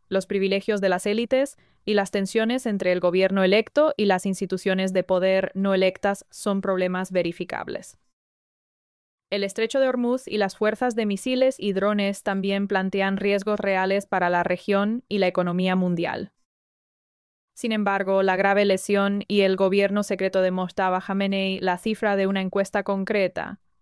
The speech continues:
la reversión de una política en veintitrés horas, el porcentaje de misiles restantes y el volumen diario de lanzamientos no pueden confirmarse con la información proporcionada.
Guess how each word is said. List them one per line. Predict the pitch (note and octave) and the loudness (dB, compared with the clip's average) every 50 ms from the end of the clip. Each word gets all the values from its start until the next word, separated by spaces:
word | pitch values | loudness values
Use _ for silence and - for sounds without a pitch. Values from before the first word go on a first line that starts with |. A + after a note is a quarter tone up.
| _ | _
la | - G#3+ G#3+ | -4 -2 0
reversión | G#3 G3+ F#3+ F#3+ F#3+ F#3+ - - G#3 G#3 | 0 2 2 0 0 0 0 0 0 2
de | G#3 G3+ G3+ | 2 0 0
una | G#3 G#3 G#3 G3+ - | 0 0 0 0 0
política | G3 F#3+ G3+ B3 A#3+ - A3+ - - - - - _ | 0 0 0 0 -2 -4 -4 -4 -4 -6 -6 -8 _
en | - G3 F#3+ F#3+ | -2 -2 0 2
veintitrés | F#3 F#3 F#3 F3+ - F#3+ F#3 F#3 F#3+ F#3 - | 2 0 0 -2 -2 -2 -2 -2 -2 -2 0
horas, | G#3 G3 - - - - - _ _ _ _ _ | -2 -2 -4 -6 -10 -16 -20 _ _ _ _ _
el | - G3+ G3 | -4 -2 0
porcentaje | - G3+ F#3+ - G#3 G3 F#3+ - G3 G3 - - G#3+ | 0 -2 -2 -2 -6 -6 -4 -4 -4 -4 -2 -2 -2
de | G3+ G3+ F#3+ | 0 0 0
misiles | F#3+ F#3+ - - G#3+ G3 G3 F#3+ | 0 -2 -2 -2 0 0 0 0
restantes | F#3+ F#3 F#3 - - G#3 G#3 G#3 G#3 A#3 A#3 A#3 - | 0 -2 -4 -4 -2 -4 -2 -2 -2 -2 -2 -4 -4
y | - G#3 G3+ | -2 0 0
el | G3 F#3+ | 2 2
volumen | F#3 F#3+ F#3+ G#3 A3 A3 A3 A3 | 2 2 2 2 2 2 2 2
diario | G#3 G3+ G3 G3 G3 G#3 G3+ | 2 2 2 2 4 4 4
de | G3 F#3+ | 4 4
lanzamientos | F#3+ F#3+ F#3+ - G#3 G3+ A#3 B3+ B3+ B3+ B3 - C4+ C4+ C4 | 2 2 0 0 -2 0 0 0 0 0 2 2 2 2 2
no | A#3+ A3+ A3+ A3 | 0 -2 -2 0
pueden | - A3 G#3+ G#3 G3+ G3+ F#3+ | 0 0 2 2 0 0 0
confirmarse | G#3 G3 F#3+ - G3+ F#3 G3 G3 G3+ G#3+ - - C4 B3 | 0 -2 -2 -2 -2 -2 0 -2 -2 -2 -2 -2 -2 -2
con | A#3+ - G3+ G3 F#3+ | 0 -2 -2 -2 0
la | F#3+ F#3 | -2 -2
información | F#3+ F#3 F3+ - F#3+ F#3 F#3 F3+ F3+ - - G#3 G3+ G3+ G3+ G3+ G3+ | -2 -2 -2 -2 -2 -2 -2 -4 -4 -4 0 0 2 2 0 0 -2
proporcionada. | - G3+ F#3 - F#3+ F3+ F#3 - - F#3 F#3 F#3+ F#3 F3 D#3+ - - G3 - | 0 -2 -2 0 0 -2 -2 -2 -4 -2 0 0 0 -2 -2 -4 -8 -10 -12